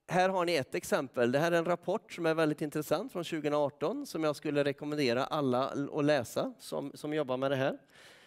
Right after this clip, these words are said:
Eh, och här ser ni fem olika byggplattformar som man har jämfört i de här olika modulerna eller olika,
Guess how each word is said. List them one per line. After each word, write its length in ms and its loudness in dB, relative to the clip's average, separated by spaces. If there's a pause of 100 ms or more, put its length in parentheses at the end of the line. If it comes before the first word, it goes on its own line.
(600)
Eh, 280 4 (200)
och 360 -4 (720)
här 160 0
ser 240 2
ni 240 0 (360)
fem 480 -2
olika 480 0
byggplattformar 1200 -2
som 140 -12
man 140 0
har 100 -2
jämfört 800 -2
i 200 2
de 140 -2
här 220 0
olika 640 0 (100)
modulerna 680 0
eller 200 2
olika, 600 0